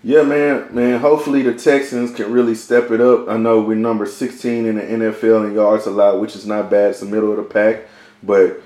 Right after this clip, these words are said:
we talking about a Cleveland team that's number one in yards allowed, which means that they're pretty much number, got the number one defense in the N F L. And the Texans gotta take on that defense with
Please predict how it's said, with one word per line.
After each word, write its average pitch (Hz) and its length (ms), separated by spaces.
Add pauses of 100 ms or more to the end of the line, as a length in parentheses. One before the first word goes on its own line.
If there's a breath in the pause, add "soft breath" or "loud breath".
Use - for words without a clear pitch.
(160 loud breath)
we 113 140
talking 107 300
about 98 180
a 92 40
Cleveland 110 420
team 101 220
that's 90 200
number 101 400
one 95 360
in 90 160
yards 98 300
allowed, 95 440
which 104 180
means 104 340 (360 soft breath)
that 98 180
they're 127 160
pretty 120 220
much 101 300
number, 107 300
got 101 300
the 92 80
number 104 280
one 98 300
defense 110 460
in 92 100
the 90 80
N 104 140
F 95 240
L. 98 320 (320 soft breath)
And 95 120
the 90 40
Texans 104 420
gotta 90 200
take 107 300
on 98 340 (260 loud breath)
that 107 260
defense 101 560
with 92 340